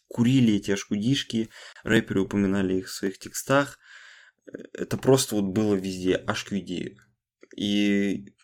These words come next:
как бы не попробовать это было реально сложно. И мне стало интересно, э, мы очень часто с компанией ездили отдыхать ко мне на дачу. И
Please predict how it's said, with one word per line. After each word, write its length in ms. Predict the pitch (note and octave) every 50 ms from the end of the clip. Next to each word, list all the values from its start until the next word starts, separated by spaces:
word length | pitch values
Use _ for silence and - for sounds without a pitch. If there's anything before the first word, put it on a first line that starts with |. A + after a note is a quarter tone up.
| _ -
как 160 | A#2 A#2 A2
бы 100 | A#2 A#2+
не 120 | A#2+ B2
попробовать 580 | B2 B2 A#2 - - D3 D#3 D3+ C#3+ B2+ - -
это 200 | G#2+ G2 - G2
было 560 | F#2 - - - - A2+ A#2+ A#2+ A2+ A2 G#2
реально 340 | G2+ G#2 G2+ G#2+ G#2+ G2+ G2
сложно. 640 | - - - G2 F#2 F2+ F2 - F2+ - - - - - - - - - - - - - _
И 420 | - G#2+ G#2+ G#2+ G#2+ G#2+ G#2 G#2
мне 240 | G2+ G#2 A2 A#2+ B2+
стало 380 | B2+ - - A#2+ A#2 A2+ A2+ G#2+
интересно, 680 | G#2+ G2+ A2+ G#2+ C3+ D#3+ E3+ - - D3 C#3 C3+ B2+ - _ _ - _ _ _ _ _
э, 420 | - - F#2+ F#2 F#2+ F#2+ G2 F#2+ - - - - - - - _ _ _ _ -
мы 300 | - - A2 A2+ A2+ A2
очень 240 | G#2 G2+ - G#2
часто 320 | G2+ - A2 G2+ - - F#2+
с 60 | -
компанией 580 | - F#2+ F#2+ F#2+ - G2 G2 F#2+ F#2+ F#2 F#2 F#2+
ездили 300 | F#2+ F2+ F#2 F#2 F2+ F2+
отдыхать 500 | F2+ F2+ F2+ F#2 - - F2+ F#2+ - -
ко 100 | - F2+
мне 120 | F2+ F2+
на 120 | F2+ F#2
дачу. 480 | G2+ B2+ D#3 E3+ - - D3 C3+ C3 - _ _ - - - - - - - - - - - - - - - - - _ _ _ _ _ _
И 360 | - - A#2 B2+ C3 B2+ A#2+